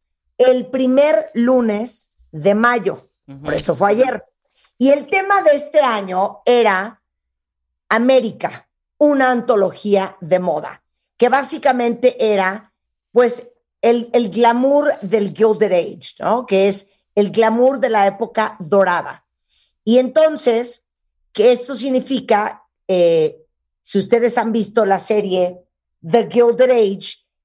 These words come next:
Speaker 1: que la hizo el mismo productor que hizo Downton Abbey,
Speaker 2: Ujú.
Speaker 1: que amo, o sea, yo ya me eché todo, me urge que ya salga la siguiente temporada. Ese era el,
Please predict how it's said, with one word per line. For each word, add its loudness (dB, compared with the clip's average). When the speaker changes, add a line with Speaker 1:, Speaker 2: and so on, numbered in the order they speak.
Speaker 1:
que 2
la 2
hizo -2
el -2
mismo -2
productor -2
que 2
hizo -4
Downton 0
Abbey, -4
Speaker 2:
Ujú. -4
Speaker 1:
que 0
amo, -2
o -6
sea, 0
yo 0
ya 2
me -2
eché -6
todo, -2
me -4
urge -2
que -4
ya 2
salga -4
la -2
siguiente -6
temporada. -4
Ese 4
era -4
el, 0